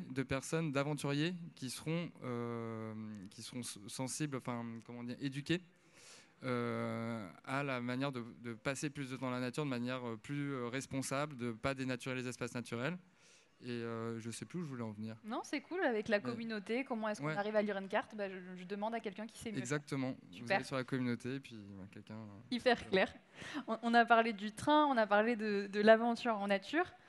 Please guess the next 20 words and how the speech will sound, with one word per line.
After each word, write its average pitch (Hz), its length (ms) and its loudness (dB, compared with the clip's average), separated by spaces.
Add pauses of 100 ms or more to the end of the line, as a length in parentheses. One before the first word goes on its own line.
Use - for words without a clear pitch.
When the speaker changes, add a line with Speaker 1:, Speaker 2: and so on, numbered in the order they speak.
(340)
Speaker 2:
Il - 60 -6
y 202 80 6
a 190 40 6
aussi 220 220 4
la 240 80 10
question 214 260 0
de 240 60 2
l'alimentation 202 640 2
qui 233 120 -6
est 190 40 -2
hyper, 190 240 0
euh, 190 140 0
centrale 220 480 2
dans, 175 220 -2
dans 180 140 0
la 175 120 8
transition 196 500 -4
écologique 196 480 -2
et 196 80 0
sociale. 233 420 4